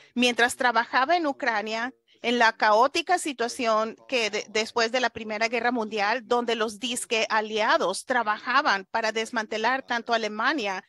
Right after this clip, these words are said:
como al Imperio Ruso, que se derrumbaba. Bernansky, después de un largo periodo de enfermedad con la fiebre tifoidea, hizo un gran avance. Ese fue el descubrimiento de que la vida, como él lo denominó de manera más concisa, la materia viviente,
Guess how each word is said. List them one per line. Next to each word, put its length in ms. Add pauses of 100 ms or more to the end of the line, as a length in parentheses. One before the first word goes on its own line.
(280)
como 260
al 100
Imperio 480
Ruso, 520 (280)
que 120
se 160
derrumbaba. 800 (280)
Bernansky, 840
después 420
de 80
un 140
largo 300
periodo 720 (120)
de 120
enfermedad 840
con 200
la 120
fiebre 340
tifoidea, 760
hizo 280
un 120
gran 260
avance. 680 (300)
Ese 260
fue 140
el 60
descubrimiento 840
de 140
que 140
la 140
vida, 400
como 300
él 160
lo 100
denominó 640
de 100
manera 320
más 240
concisa, 560
la 100
materia 440
viviente, 720